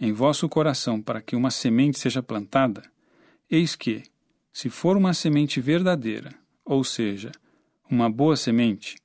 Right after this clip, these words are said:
se não a lançardes fora por vossa incredulidade, resistindo ao Espírito do Senhor, eis que ela começará a inchar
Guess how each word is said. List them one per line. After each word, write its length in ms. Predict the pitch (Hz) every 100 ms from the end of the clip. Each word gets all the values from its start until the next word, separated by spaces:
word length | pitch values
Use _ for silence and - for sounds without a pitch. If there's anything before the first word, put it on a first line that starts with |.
| _ _ _ -
se 180 | -
não 180 | 135 147
a 40 | 165
lançardes 640 | 147 120 - 175 175 160
fora 360 | - 151 160 160
por 160 | 156
vossa 360 | 131 151 147 147
incredulidade, 1080 | 143 147 147 156 175 139 135 110 98 - _ _ _ _ _ _
resistindo 760 | - 131 127 - - 185 202 156
ao 120 | 123
Espírito 440 | - - 175 175
do 100 | 160
Senhor, 480 | 151 160 120 117 131 _ _ _ _ _ _ _ _ _ -
eis 260 | 165 160
que 160 | - 143
ela 160 | 143
começará 680 | 135 147 139 - 131 127 147
a 100 | 147
inchar 640 | 135 160 - - 143 135